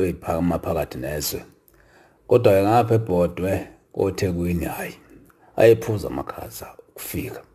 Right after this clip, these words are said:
Bese-ke le nyanga emakhaya sekuqala sekubaswa,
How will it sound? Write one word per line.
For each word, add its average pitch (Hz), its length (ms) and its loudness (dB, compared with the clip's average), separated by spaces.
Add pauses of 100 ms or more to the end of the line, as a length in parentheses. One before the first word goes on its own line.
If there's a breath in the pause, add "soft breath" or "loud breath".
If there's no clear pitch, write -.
(580 soft breath)
Bese-ke 98 440 6
le 92 140 4
nyanga 71 560 0 (680)
emakhaya 78 840 -2 (160)
sekuqala 80 600 0
sekubaswa, 78 720 -4